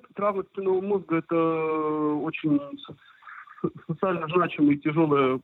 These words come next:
проблема. За, за последние семьдесят лет, э, ча-, частота спинальной травмы увеличилась ни много ни мало в двести раз.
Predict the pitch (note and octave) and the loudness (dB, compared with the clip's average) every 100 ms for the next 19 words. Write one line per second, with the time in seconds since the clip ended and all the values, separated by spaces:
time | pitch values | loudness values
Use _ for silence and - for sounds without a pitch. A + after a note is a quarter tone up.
0 | _ - D#3 D3+ A3+ F#3+ C3 B2+ C3+ C#3 | _ -4 -4 2 0 0 -6 -8 -8 -6
1 | D3 - D#3+ D3+ C#3+ C#3 - - - _ | -4 0 2 4 4 2 -6 -20 -20 _
2 | - D#3+ D#3 - E3 D#3+ - - B2 B2 | 0 2 2 -2 0 0 -4 -6 0 2
3 | B2 A#2+ A#2+ A#2+ A#2+ A#2+ A#2+ A#2 A#2 A2+ | 2 4 4 2 2 2 2 2 0 -2
4 | A2+ - C#3 - - - D#3 D#3+ D#3 D3+ | -4 -4 -4 -4 -10 -2 -2 0 2 2
5 | C#3+ C#3 D3 D3 C#3 B2+ C#3 C#3 - B2+ | 2 0 2 2 2 0 0 0 0 -4
6 | C3+ C3+ C#3+ B2+ C3 C3+ B2+ B2 C#3 C3+ | -2 -2 0 0 2 2 2 2 0 0
7 | - D3 A3 | 2 2 2